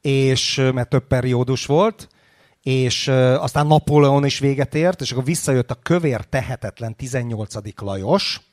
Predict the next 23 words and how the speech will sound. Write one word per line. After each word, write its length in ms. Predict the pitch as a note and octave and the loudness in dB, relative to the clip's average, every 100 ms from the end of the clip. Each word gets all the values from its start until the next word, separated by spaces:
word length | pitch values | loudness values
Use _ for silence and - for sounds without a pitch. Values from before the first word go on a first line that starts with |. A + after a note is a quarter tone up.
| _ _ | _ _
érted? 500 | C#2+ - G3+ A3 - _ _ _ _ - | -20 -2 0 0 -2 _ _ _ _ -12
A 80 | |
tizenhatodiknak 840 | A2 C3 B2+ A#2+ B2 A#2+ A2 A#2 A2+ | -8 -2 0 0 -2 -6 -8 -8 -8
az 100 | G#2 | -6
öccse, 360 | G2 - E3+ | -8 -2 0
mert 180 | E3 B2 | 0 -2
a 60 | A2+ | -2
tizenhetediket 880 | B2+ B2 A#2+ A#2+ A#2 A2+ A2+ B2 | -4 -4 -4 -6 -8 -8 -10 -8
gyerekkorában 680 | A#2+ B2+ A2+ - A#2 G#2 A#2 | -6 -4 -4 -4 -4 -4 -4
eltűnt, 300 | A2 - F#2+ | -4 -6 -8
nem 140 | A2 | -8
tudjuk, 280 | A2 C3 C#3+ | -6 -4 -2
hogy 120 | D3 | -2
mi 80 | D3+ | 0
lett 180 | E3 D#3 | -2 0
vele. 260 | F#3 A3 - - - _ _ _ _ _ _ - _ | 0 0 -2 -10 -20 _ _ _ _ _ _ -14 _
És, 520 | D3 C#3 C#3 B2+ - | 0 2 4 2 4
ö, 220 | D3 C#3 C3 - _ _ _ | 6 6 4 -2 _ _ _
és 140 | B2 | -2
akkor 240 | D3+ D3 - | 0 0 4
Talleyrand 440 | D#3 D3+ C3+ C3 | 6 6 4 2
azt 200 | C3 - | 0 0
mondta 560 | C3+ C3 C#3 D#3 A#3 | 0 0 4 8 6